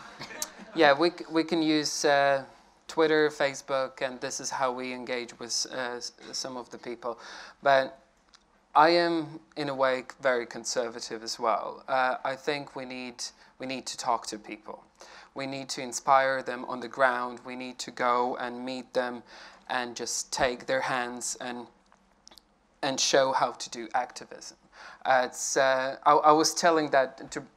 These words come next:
Brian before, uh, I consider myself as a professional gay. So if somebody ever needs in Latvia to see a gay person, I just go and shake a hand. "Hello, I'm probably the first."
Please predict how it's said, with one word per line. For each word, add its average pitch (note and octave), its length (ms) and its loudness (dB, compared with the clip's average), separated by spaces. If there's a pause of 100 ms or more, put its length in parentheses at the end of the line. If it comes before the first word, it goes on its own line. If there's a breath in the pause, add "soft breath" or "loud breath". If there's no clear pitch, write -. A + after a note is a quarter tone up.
(120)
Brian D3 360 8
before, C#3+ 640 4 (360 loud breath)
uh, C3 300 8
I C3 120 6
consider D3 500 -2
myself B2+ 520 0
as B2+ 140 -6
a C3 40 -6
professional A#2+ 640 -2
gay. B2 420 -2
So B2+ 540 4 (320 loud breath)
if C3 160 -4
somebody D3 520 2
ever C#3 280 6
needs C3+ 380 -4
in C3+ 80 0
Latvia C3 680 8
to C#3+ 120 -6
see D3+ 320 2
a C3+ 100 2
gay C3+ 300 4
person, C3 580 2
I B2 140 -2
just A#2+ 320 -8
go B2+ 220 4
and B2+ 120 -6
shake B2+ 300 -4
a B2 40 -8
hand. B2+ 360 -8
"Hello, C3 380 4
I'm C3 140 4
probably C3+ 440 4
the B2+ 100 -4
first." - 480 0